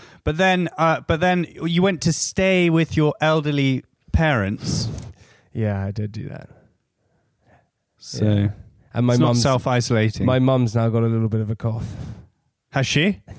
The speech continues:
Speaker 2: Yeah, I don't know why. It, yeah, but she's fine. But she's got a little bit of a cough. But
Speaker 1: Well,
Speaker 2: I, thi-,
Speaker 1: I mean, it
Speaker 2: I don't know what that's from.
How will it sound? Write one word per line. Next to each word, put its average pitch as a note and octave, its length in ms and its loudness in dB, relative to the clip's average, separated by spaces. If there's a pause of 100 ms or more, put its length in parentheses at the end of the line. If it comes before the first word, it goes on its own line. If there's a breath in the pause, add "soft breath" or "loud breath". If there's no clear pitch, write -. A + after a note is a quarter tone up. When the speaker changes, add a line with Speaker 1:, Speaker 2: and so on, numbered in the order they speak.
(160)
Speaker 2:
Yeah, E3+ 100 2 (840 loud breath)
I - 60 -4
don't F3+ 120 4
know D#3+ 120 2
why. D3 220 4
It, D3+ 180 0
yeah, D#3+ 140 0 (100)
but E3+ 100 -2
she's - 240 -6
fine. B2 400 0
But - 80 -16
she's B2+ 80 -14
got C3 120 -4
a - 20 -4
little B2+ 160 -2
bit A#2 100 -2
of A2+ 80 -4
a - 20 -2
cough. - 360 -10 (720 soft breath)
But C#3 100 2
Speaker 1:
Well, C3 140 4 (100)
Speaker 2:
I, F#2 40 0
thi-, G2 60 -8
Speaker 1:
I A2 40 -6
mean, G#2+ 180 0
it - 180 -6 (220)
Speaker 2:
I D3+ 60 0
don't D3+ 160 2
know C3 80 4
what B2+ 140 2
that's B2+ 220 -4
from. A2+ 300 -8